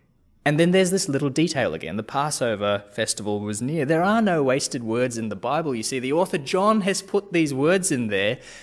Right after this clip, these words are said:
to cause an echo to ring in our ears of going, "Passover, what is that about?"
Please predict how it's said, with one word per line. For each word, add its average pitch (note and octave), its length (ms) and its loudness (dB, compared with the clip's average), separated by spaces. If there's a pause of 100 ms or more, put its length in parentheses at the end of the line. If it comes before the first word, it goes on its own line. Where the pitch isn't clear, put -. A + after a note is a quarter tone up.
(160)
to E3 100 -2
cause G3+ 360 6
an D3+ 200 2
echo F3+ 340 4
to C#3+ 140 0
ring D3+ 220 2
in D#3 140 2
our C#3 160 2
ears D3 200 2
of C3 80 -4
going, C#3 220 0
"Passover, D#3+ 680 4
what A3 200 4
is G3+ 180 -4
that F3 180 0
about?" F#3+ 420 0